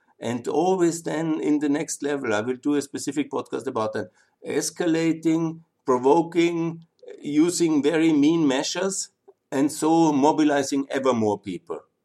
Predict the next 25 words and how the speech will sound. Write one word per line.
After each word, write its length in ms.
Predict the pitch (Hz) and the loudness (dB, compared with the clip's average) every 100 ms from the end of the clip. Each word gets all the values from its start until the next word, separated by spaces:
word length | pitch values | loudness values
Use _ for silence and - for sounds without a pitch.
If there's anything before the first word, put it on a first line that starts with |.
| _ _ _ - | _ _ _ -12
While 380 | 107 123 156 - | -2 0 0 -2
everybody 640 | - 139 170 165 160 156 151 | -2 0 2 2 2 4 0
promising 640 | 139 135 143 147 139 123 | 0 0 2 0 -2 -4
everybody 580 | 107 120 147 147 147 143 | -2 -2 -2 -2 -2 -2
in 200 | 127 123 | -2 -6
politics, 600 | 117 117 151 160 180 - 123 | -4 -2 -2 -4 -10 -8 -8
yeah, 140 | 123 _ _ _ _ _ | -8 _ _ _ _ _
and 280 | - 131 156 | 0 0 0
so 340 | 147 156 165 160 - | 0 0 0 -6 -18
creating 800 | - 139 147 160 160 156 147 - | -6 -2 0 0 -2 -2 -2 -6
completely 600 | - 143 143 180 190 170 | -4 -4 -2 -4 -2 -4
wrong 280 | 131 135 156 | 0 0 0
assumptions 640 | 147 - 127 143 165 160 - | 0 -2 -4 -4 -4 -6 -6
about 340 | 117 - 120 | -4 -2 -2
the 100 | 123 | -4
situation, 720 | 120 120 117 110 110 151 160 _ _ _ _ _ | -8 -8 -4 -4 -4 -8 -10 _ _ _ _ _
and 140 | 131 135 | -6 -2
the 120 | 156 | 0
whole 180 | 143 160 | 2 0
crisis 500 | 160 127 135 139 113 | -2 -4 -2 -4 -4
very 340 | 110 160 175 | -2 -2 0
much 320 | 156 143 147 | 2 2 0
a 40 | 139 | -2
Yanukovych 960 | 127 123 123 117 - 156 135 98 - | -2 -2 -4 -6 -2 -2 -2 -6 -8
crisis. 640 | - 95 87 - 98 - - | -10 -8 -8 -12 -16 -18 -20